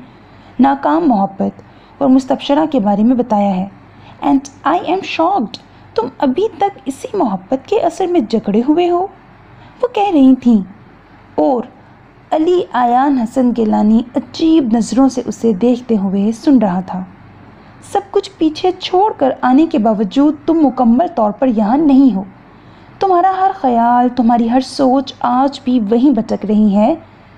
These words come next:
जहाँ से तुम्हें मुस्तबशरा ने ठुकराया था। तुम बज़ाहिर उसे सोचना नहीं चाह रहे,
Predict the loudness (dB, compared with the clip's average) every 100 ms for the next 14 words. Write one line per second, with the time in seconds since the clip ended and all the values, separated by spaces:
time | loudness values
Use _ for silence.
0 | -20 -20 -6 -2 2 0 -2 -2 0 0
1 | 0 -2 -4 -2 0 2 4 2 -2 -2
2 | 0 2 0 -2 -10 -12 -20 -20 -20 -20
3 | -20 -20 -8 -4 0 0 0 0 0 -2
4 | -2 -4 0 -2 0 0 2 4 2 0
5 | 0 -2 0 0 0